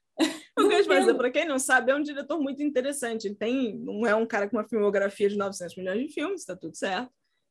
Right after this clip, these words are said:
Speaker 2: É, ele
Speaker 1: E
Speaker 2: é
Speaker 1: ele
Speaker 2: muito
Speaker 1: escolhe
Speaker 2: interessante.
Speaker 1: usar um
Speaker 2: E aí,
Speaker 1: filme
Speaker 2: quando ele foi
Speaker 1: inteiro.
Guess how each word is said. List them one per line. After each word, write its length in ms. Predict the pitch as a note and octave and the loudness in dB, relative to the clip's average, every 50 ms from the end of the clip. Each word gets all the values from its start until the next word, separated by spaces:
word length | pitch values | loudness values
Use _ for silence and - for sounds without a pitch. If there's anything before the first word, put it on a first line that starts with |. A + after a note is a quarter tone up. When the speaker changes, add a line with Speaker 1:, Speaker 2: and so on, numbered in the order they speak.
| _ - | _ -4
Speaker 2:
É, 480 | - G#3 G3 F#3+ G3 G3 G3 - - D3 | 0 2 2 4 4 4 2 2 2 2
ele 100 | - A3+ | 4 6
Speaker 1:
E 20 | |
Speaker 2:
é 60 | A#3 | 8
Speaker 1:
ele 80 | A#3 C4 | 8 8
Speaker 2:
muito 160 | C4+ C#4+ C#4+ | 8 6 4
Speaker 1:
escolhe 320 | C4+ C4 B3 A#3 A#3 C4+ C#4 B3 | 4 4 6 6 6 6 6 6
Speaker 2:
interessante. 420 | A#3 G3 F#3+ G#3+ C4 - - - - | 4 4 2 2 0 -4 -8 -8 -4
Speaker 1:
usar 360 | G3+ G#3+ A3+ G#3+ G#3+ G3 G3 G3+ G3+ | -4 -2 0 2 2 2 0 0 2
um 40 | |
Speaker 2:
E 40 | - | 2
aí, 60 | F4+ G4 | 2 4
Speaker 1:
filme 120 | A4 G#4 G4 | 4 2 2
Speaker 2:
quando 100 | F4+ F4 | 2 4
ele 160 | - - F4+ | 4 4 4
foi 300 | F4 F4 D4+ D#4+ G4+ - | 4 6 6 6 6 6
Speaker 1:
inteiro. 300 | C#4 A3+ - C4+ C4+ | 4 2 0 -2 -4